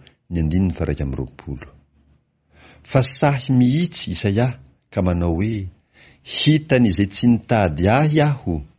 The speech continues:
ary niseho tamin'izay tsy nanontany ahy."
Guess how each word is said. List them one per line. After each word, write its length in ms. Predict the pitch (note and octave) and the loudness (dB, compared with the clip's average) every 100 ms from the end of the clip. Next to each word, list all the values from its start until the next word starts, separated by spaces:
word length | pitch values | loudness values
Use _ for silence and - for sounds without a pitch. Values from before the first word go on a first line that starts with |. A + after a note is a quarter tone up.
| _ _ _ _ _ - | _ _ _ _ _ -4
ary 220 | F#2 F2+ | -2 2
niseho 640 | F#2 E2+ - - C3 C3 B2 - | 2 0 -2 0 2 2 -2 -2
tamin'izay 560 | G2+ F2 E2 D2 D#2+ D2 | 0 2 0 0 -2 -4
tsy 220 | - A#2+ | -4 -2
nanontany 600 | F2+ D2 D2 D#2 C#2+ C2 | 0 0 -4 -4 -6 -4
ahy." 400 | C#2+ C#2 - - | -4 -6 -12 -14